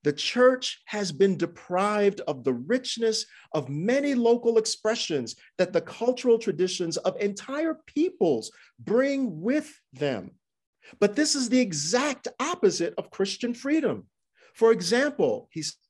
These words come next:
reminded of the approach to the apostolate established in China with Father Ricci, or in India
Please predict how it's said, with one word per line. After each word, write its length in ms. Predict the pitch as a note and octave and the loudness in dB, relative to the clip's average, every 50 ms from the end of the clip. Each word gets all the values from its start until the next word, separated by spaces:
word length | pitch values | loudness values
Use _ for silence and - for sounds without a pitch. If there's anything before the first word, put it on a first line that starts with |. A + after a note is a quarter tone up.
| _ _ _ _ _ _ _ _ _ _ - | _ _ _ _ _ _ _ _ _ _ -4
reminded 280 | A#3+ B3 A3 A3+ G#3+ G#3+ | -4 -2 0 2 2 2
of 120 | - D#3+ | 2 4
the 80 | F#3 F#3 | 2 0
approach 460 | F#3+ F#3+ - G#3+ G#3 G#3 G3+ - - - - - _ - | 0 0 -2 2 2 2 2 0 -8 -14 -20 -20 _ -6
to 120 | - G#3 | -4 -2
the 140 | F3+ F#3+ F3+ | 0 0 0
apostolate 800 | F3+ F3+ - - G#3 A#3+ A#3+ - - A3 G3 F3 E3+ E3 E3+ - _ _ | 0 -2 -4 -2 -2 0 0 0 0 0 2 2 2 0 -2 -8 _ _
established 720 | D#3+ D#3+ - - - G3 G#3 A3 - G3 F3+ - - - | -4 -4 -2 0 0 0 0 0 -2 -6 -8 -8 -6 -4
in 160 | G3 F#3 F3 | -4 -4 -4
China 600 | F3 F3 - - G3+ G#3+ B3 C4 G#3 D3+ D3 D3 - - _ _ | -4 -6 -8 -6 -4 -2 -2 0 2 2 0 0 -4 -12 _ _
with 180 | - E3+ E3+ - | -4 -4 -2 0
Father 300 | F#3 F#3 F#3 F3+ F#3+ F3+ | 2 2 4 4 2 2
Ricci, 500 | F#3 B3 D#4 D#4+ - - B2 G#2 - - _ _ | 4 2 2 0 0 -4 -4 -4 -6 -10 _ _
or 160 | E3+ G3 G3+ | 4 4 4
in 80 | G#3 G#3 - | 4 2 0
India 480 | A3+ B3 C#4+ D4 A#3+ G#3+ D#3+ B2+ - - | 0 2 2 2 4 4 4 4 2 -2